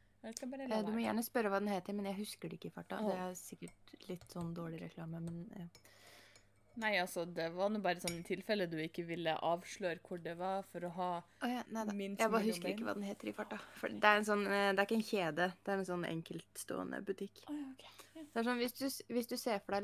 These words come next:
Speaker 2: liksom et samvirkelag på bygda,
Speaker 1: Ja.
Speaker 2: som liksom har litt av alt.
Speaker 1: Ja.
Speaker 2: Det er sånn, bare minus mat.
Speaker 1: Hmm.
Speaker 2: Så det var litt sånn Nille interiør pyntestæsj,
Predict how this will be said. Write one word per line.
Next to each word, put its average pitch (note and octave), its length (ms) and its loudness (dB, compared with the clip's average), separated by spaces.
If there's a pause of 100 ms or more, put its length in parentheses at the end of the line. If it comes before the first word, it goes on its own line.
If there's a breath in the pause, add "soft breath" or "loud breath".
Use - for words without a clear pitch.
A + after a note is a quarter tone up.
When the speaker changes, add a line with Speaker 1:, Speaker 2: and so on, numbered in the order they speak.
Speaker 2:
liksom G3 360 -2
et - 160 -2
samvirkelag F3+ 960 0
på F#3 160 0
bygda, F3+ 460 4 (480)
Speaker 1:
Ja. A3+ 240 -10 (100)
Speaker 2:
som G#3 160 0
liksom G3 300 0
har F#3 260 4
litt F#3+ 540 -6
av F3+ 260 4
alt. - 520 0 (280)
Speaker 1:
Ja. A#3 200 -8 (800)
Speaker 2:
Det G3 80 8
er G3+ 40 8
sånn, G3 320 2
bare F3+ 220 4
minus E3 320 0
mat. D#3 420 0 (720)
Speaker 1:
Hmm. F4+ 140 -8 (960)
Speaker 2:
Så - 140 0
det G#3 60 2
var G3+ 140 8
litt G#3 240 2
sånn G3 500 0
Nille F3 640 4
interiør F3 640 2
pyntestæsj, G3+ 800 0